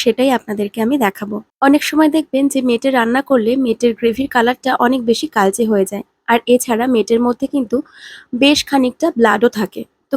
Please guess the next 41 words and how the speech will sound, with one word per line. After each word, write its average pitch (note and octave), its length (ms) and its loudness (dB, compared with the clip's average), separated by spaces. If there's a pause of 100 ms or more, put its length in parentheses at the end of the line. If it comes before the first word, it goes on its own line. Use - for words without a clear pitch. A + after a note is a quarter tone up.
(100)
কিভাবে C4 380 2
সেটা C#4+ 300 -2
সহজেই B3 400 2
পরিষ্কার B3+ 380 -2
করা B3+ 220 2
যায়, F#4+ 120 0 (320)
আজকের A#3 340 -2
ভিডিওটা A3 380 -2
কিন্তু A#3+ 160 -2 (120)
সেটা G#3+ 280 -2
নিয়েই। G#3 180 -4 (680)
মেটেটাকে C#4+ 420 2
আমি D#4 160 6
প্রথমে C#4 300 2 (140)
চার A#3+ 180 2
পাঁচবার A#3+ 340 0
খুব B3+ 100 -18 (100)
ভালো G#3+ 260 0
করে C#4 140 4 (100)
জল G#3 200 4
দিয়ে C4 180 2
ধুয়ে G#3+ 260 6
নিয়েছিলাম। F#3+ 420 -4 (240)
তারপর A3+ 240 0 (100)
দেখুন, C4+ 200 0 (120)
এখানে B3 220 0 (160)
আরও A3 200 4
খানিকটা B3+ 380 -4
জল A3 120 2 (120)
আমি A#3+ 200 0
দিয়ে G3 180 0
দিয়েছি। G3 280 -6 (640)
এমনভাবে D4 400 2 (100)
জল C4 240 4
দিতে C#4 240 -2
হবে B3+ 240 2
যাতে B3 240 -2
মেটেটা A3 380 -6
খুব D#4 100 -4 (120)
ভালো G#3+ 240 2
করে C4 120 2